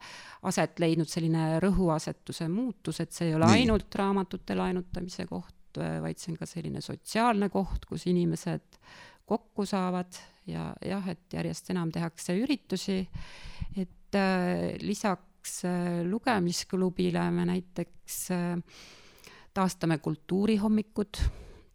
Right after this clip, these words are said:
Speaker 2: Nii.
Speaker 1: äh, koostöös, äh, kirikuga, et, äh, eelmise direktori,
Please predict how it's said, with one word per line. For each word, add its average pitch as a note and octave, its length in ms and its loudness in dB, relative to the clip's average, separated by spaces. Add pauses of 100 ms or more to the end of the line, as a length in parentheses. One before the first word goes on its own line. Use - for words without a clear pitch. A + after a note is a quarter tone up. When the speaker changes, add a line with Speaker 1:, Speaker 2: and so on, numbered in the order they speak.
(360)
Speaker 2:
Nii. C#3+ 420 2
Speaker 1:
äh, E2+ 280 0 (280)
koostöös, E3+ 880 -2
äh, E3 320 0
kirikuga, G#3 760 0 (300)
et, G3+ 100 -12 (300)
äh, F3 300 -8 (280)
eelmise F3+ 680 -2 (100)
direktori, F3 680 -4